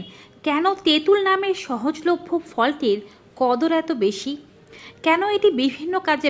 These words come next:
ব্যবহার করা হয়ে থাকে? আয়ুর্বেদ চিকিৎসায় বিভিন্ন রোগ সারাতে তেঁতুল ব্যবহার করা হয়ে থাকে। এটি শরীরের জ্বালা যন্ত্রণা কমাতে পারে। তেঁতুল এমন একটি ওষুধ যা লিভারের জন্য টনিক। লিভার যদি পচেও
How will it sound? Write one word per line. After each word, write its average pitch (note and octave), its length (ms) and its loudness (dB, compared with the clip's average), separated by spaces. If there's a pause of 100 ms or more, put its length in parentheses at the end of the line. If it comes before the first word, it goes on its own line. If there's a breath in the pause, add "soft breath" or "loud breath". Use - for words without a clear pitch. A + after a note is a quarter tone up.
ব্যবহার F#3+ 340 -4
করা C4 220 0
হয়ে G3 240 -4
থাকে? C4+ 240 -8 (800 loud breath)
আয়ুর্বেদ F#4 440 2
চিকিৎসায় F4+ 540 0
বিভিন্ন C#4+ 260 -2 (140)
রোগ G3+ 200 0
সারাতে D4 360 0 (460 loud breath)
তেঁতুল F#4+ 320 8 (100)
ব্যবহার G#3+ 340 2
করা D#4+ 220 6
হয়ে G#3 220 0
থাকে। G#3 240 -2 (760 loud breath)
এটি D4+ 160 4 (100)
শরীরের F4+ 400 4 (400 loud breath)
জ্বালা C4 340 4
যন্ত্রণা D4+ 440 0 (260)
কমাতে A3 320 0 (100)
পারে। G3+ 200 2 (680 soft breath)
তেঁতুল F#4+ 300 6 (180)
এমন F4 140 0 (100)
একটি G4+ 160 2 (200)
ওষুধ A3 320 -2 (360 loud breath)
যা B3+ 180 2
লিভারের D4 420 2
জন্য D#4 160 0 (340)
টনিক। G3 360 -2 (540)
লিভার D#4 320 6
যদি G#4 140 6 (200)
পচেও C#4+ 340 2